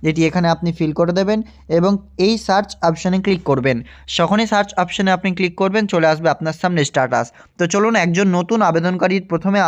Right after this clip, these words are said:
আপনাকে দেখিয়ে দিই। একজন অ্যাপ্লিক্যান্টের স্ট্যাটাস আপনারা দেখতে পাচ্ছেন, এখানে অ্যাপ্লিকেশন আইডি রয়েছে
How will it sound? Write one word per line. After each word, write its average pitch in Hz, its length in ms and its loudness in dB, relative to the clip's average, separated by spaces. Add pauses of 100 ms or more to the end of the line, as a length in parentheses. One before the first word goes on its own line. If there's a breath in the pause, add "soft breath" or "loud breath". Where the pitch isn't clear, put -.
আপনাকে 180 280 -4
দেখিয়ে 147 360 0
দিই। 135 220 -2 (320)
একজন 180 320 0
অ্যাপ্লিক্যান্টের 220 800 0 (180)
স্ট্যাটাস 208 480 0
আপনারা 196 280 -2
দেখতে 175 260 -2
পাচ্ছেন, 190 340 -2 (140)
এখানে 185 260 -2
অ্যাপ্লিকেশন 180 520 -2
আইডি 165 260 2
রয়েছে 185 280 0